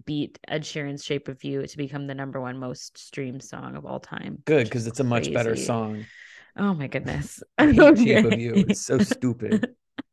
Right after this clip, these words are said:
Speaker 1: <laughs> Um, I actually don't even think Ed Sheeran likes Shape of You. Um,
Speaker 2: <laughs>
Speaker 1: so, and then I have another Weeknd, The Weeknd story.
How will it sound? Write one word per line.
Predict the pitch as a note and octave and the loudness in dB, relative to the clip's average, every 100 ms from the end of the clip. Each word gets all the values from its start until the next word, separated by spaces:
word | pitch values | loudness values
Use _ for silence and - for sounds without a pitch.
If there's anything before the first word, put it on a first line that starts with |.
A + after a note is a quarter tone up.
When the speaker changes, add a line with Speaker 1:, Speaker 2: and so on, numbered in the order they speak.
| - - - | -18 -6 -2
Speaker 1:
<laughs> | A#4 F#4 D4 _ _ _ C4 A#3 F3+ | -2 -4 -16 _ _ _ -10 -10 -4
Um, | F#3+ F#3 F3 - | 0 2 2 2
I | A#3 | 2
actually | C#4+ D4+ D4+ | 2 2 2
don't | A3+ | 4
even | A3 F#3 | 2 0
think | F3+ | -2
Ed | D3+ D#3+ | -2 -6
Sheeran | - D#3 E3 | -6 -6 -6
likes | F3 F3+ - | -6 -6 -6
Shape | F#3+ F#3+ | -6 -4
of | F#3+ | -4
You. | G3 G3+ G#3+ - - | -4 -4 -6 -8 -2
Um, | D#3+ C#3+ D3 - - - | 0 0 -8 -12 -12 -14
Speaker 2:
<laughs> | - - | -18 -20
Speaker 1:
so, | - F#3 D3+ D3+ D3+ _ _ _ _ _ _ _ _ _ _ _ _ _ _ _ | -4 0 0 -2 -8 _ _ _ _ _ _ _ _ _ _ _ _ _ _ _
and | F3+ F3+ | -2 0
then | F#3 F3+ | 2 2
I | F3+ | 2
have | G3+ | 2
another | A#3 C4+ D#4 | 2 2 2
Weeknd, | B3+ A#3+ G#3+ G3+ F#3 | 0 2 2 0 -2
The | G#3+ | -2
Weeknd | G#3+ G#3 F#3+ F3+ | 0 -2 -2 -4
story. | - F#3+ E3 D#3+ E3+ | -4 -4 -2 -4 -6